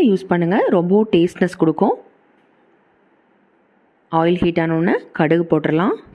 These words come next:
கடுகு உடைஞ்சு வரும்போது உளுந்தம்பருப்பு ஆட் பண்ணிக்கலாம். உளுந்தம்பருப்புக்கு பதிலா கடலைப்பருப்பும் நம்ம ஆட் பண்ணிக்கலாம். தேவையான அளவு கருவேப்பிலை, நறுக்குன வெங்காயம்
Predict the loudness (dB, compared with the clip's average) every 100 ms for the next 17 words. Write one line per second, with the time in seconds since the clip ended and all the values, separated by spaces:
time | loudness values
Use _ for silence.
0 | -2 2 4 4 4 2 2 2 2 2
1 | 2 0 2 2 0 -6 -20 _ _ _
2 | _ _ _ _ _ _ _ _ 2 4
3 | 4 4 2 2 0 0 -2 -2 -2 -2
4 | -4 -6 _ _ _ _ -4 2 4 4
5 | 4 4 2 2 2 2 2 0 -2 -2
6 | 0 0 0 0 2 2 0 -2 -2 -2
7 | -2 -2 -4 -6 -20 -20 -20 -20 _ _
8 | _ _ _ _ 0 2 2 2 2 2
9 | 0 2 0 0 0 -2 -4 -6 -20 _
10 | _ _ _ _ _ _ _ _ _ _
11 | _ _ _ _ _ _ _ _ _ _
12 | _ 0 0 2 0 0 0 0 -2 -6